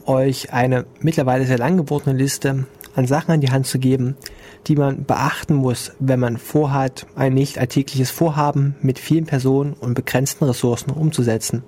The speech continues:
Viele Personen heißt eigentlich nur mehr als eine.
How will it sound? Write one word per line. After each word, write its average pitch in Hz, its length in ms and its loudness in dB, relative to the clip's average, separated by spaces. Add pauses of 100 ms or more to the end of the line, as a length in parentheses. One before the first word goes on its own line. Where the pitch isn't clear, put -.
(880)
Viele 240 280 0
Personen 151 440 0 (340)
heißt 123 240 -2
eigentlich 113 340 -2
nur 123 220 0 (140)
mehr 127 180 2
als 123 160 -2
eine. 117 280 0